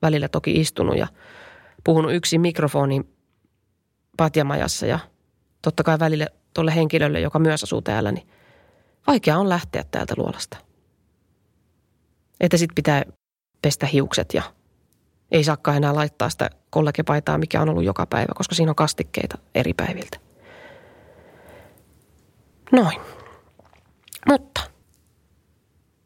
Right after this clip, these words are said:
Saima Harmajan Itävä sy-, sydän, Itävä sydän runon myötä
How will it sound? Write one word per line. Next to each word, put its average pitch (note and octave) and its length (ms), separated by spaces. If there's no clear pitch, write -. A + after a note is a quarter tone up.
Saima B3 320
Harmajan F3+ 580
Itävä D#3 360
sy-, - 340
sydän, D3+ 440
Itävä G#3 280
sydän D#3 420
runon C#3+ 360
myötä C3+ 360